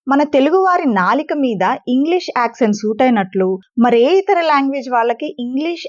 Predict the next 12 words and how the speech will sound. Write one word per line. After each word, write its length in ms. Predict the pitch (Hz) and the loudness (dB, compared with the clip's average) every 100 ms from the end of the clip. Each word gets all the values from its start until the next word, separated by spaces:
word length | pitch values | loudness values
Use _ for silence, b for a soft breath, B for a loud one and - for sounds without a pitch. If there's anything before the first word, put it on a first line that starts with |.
| - | -4
యాక్సెంట్ 400 | 220 - 269 262 | -4 -2 -4 0
అంతగా 440 | 202 202 214 247 277 | -2 0 0 2 0
సూట్ 380 | 277 214 233 233 | 0 -2 0 0
అవ్వదని 420 | 202 180 185 359 | 2 2 0 -2
నా 180 | 370 330 | -2 2
అభిప్రాయం. 640 | 240 170 170 175 156 147 - _ _ - | 2 0 -2 -4 -6 -8 -12 _ _ -2
మనం 280 | 285 339 349 | 2 2 0
స్వచ్ఛమైన 600 | 302 269 226 - 392 392 | 0 -2 -2 -2 0 2
తెలుగు 300 | 392 294 269 | 2 2 2
వాడటం 420 | 294 247 196 240 349 | 2 2 2 -2 -4
చాలా 480 | - 196 185 247 | -4 -2 2 2
అరుదు. 360 | 277 180 160 160 | 2 0 -4 -12